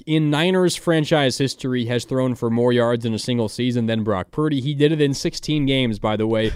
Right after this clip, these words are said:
<laughs> which is also what Jeff Garcia, who previously held the record, did it in. So no asterisk here. He did not need the extra seventeenth game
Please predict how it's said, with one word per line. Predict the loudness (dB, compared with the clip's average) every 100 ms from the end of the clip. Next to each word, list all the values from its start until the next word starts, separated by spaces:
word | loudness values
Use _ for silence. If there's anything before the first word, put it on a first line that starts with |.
| -6
<laughs> | -6
which | -4 0
is | 4
also | 6 6 4 4 4 -2 _ _ -8
what | 0 0 2
Jeff | 2 2
Garcia, | 2 2 0 0 2
who | 0
previously | 0 0 0 -2 -2 -2 0
held | -2 0
the | 0
record, | -2 -4 -6
did | -4
it | -2
in. | -4 -4
So | -4 0
no | 2 2
asterisk | 0 -4 -4 -2 -2 0
here. | -2 -2
He | -2
did | -2 0
not | 0 -2
need | 0 0 0
the | 0
extra | -2 -4 -6
seventeenth | -2 -2 -2 -4 -2
game | 0 0 0